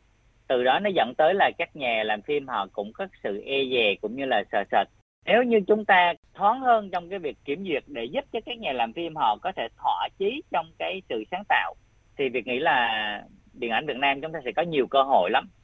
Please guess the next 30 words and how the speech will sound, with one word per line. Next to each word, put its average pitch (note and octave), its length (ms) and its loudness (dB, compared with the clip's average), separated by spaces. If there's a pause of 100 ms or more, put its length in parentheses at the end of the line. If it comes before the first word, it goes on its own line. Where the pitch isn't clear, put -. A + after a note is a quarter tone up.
(260)
Đương F#3+ 200 4
nhiên F#3+ 200 4
là D3+ 140 8
chúng F#3 140 -2
ta F#3+ 140 4
cũng C3+ 160 -2
biết G#3 140 0
là C#3 220 6 (100)
so D#3+ 260 4
với E3+ 180 2
cách G3+ 120 -2
đây D#3+ 200 2
mười B2+ 320 0
năm D3 360 0
hoặc C3 220 -2
là A#2 100 0 (220)
năm D3 240 -2
năm C#3+ 300 -2
thì A2 320 0 (800)
cái E3 140 -10
cơ F#3 180 6 (100)
chế F3+ 280 2
duyệt C#3 220 0 (120)
phim D#3+ 300 -2
của A2 120 -2
chúng E3 200 -8
ta D3 360 2
cũng B2 180 -4
như F3 140 -2
là A#2+ 580 4